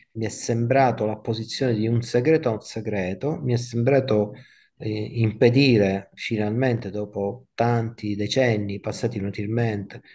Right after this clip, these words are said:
di poter accedere a informazioni nuove, eh, forse che potevano svelare nuovi profili di verità, o nuovi profili di, di responsabilità, e mi è sembrato un modo molto burocratico, ehm,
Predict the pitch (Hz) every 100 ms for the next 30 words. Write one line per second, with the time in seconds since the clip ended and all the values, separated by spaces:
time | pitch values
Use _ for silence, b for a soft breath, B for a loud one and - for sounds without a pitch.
0 | b - 120 110 120 110 - 117 113 107
1 | 107 92 110 107 104 - 110 104 123 131
2 | 113 98 101 120 b b b - 107 104
3 | 104 110 113 117 123 - - 110 - 107
4 | 107 113 110 113 107 101 113 113 113 110
5 | 107 110 113 110 110 110 - - - 107
6 | - 131 110 107 107 110 110 143 131 120
7 | B B - 120 113 110 107 107 117 107
8 | 107 107 107 113 107 113 113 - 139 -
9 | 160 156 139 110 113 123 - _ 151 147
10 | 123 127 123 110 113 113 123 127 123 113
11 | 123 127 123 107 113 139 139 117 101 107
12 | 110 110 113 110 b b _ _ _ _
13 | _ - - - B B B B _ _
14 | 110 104 98 101 101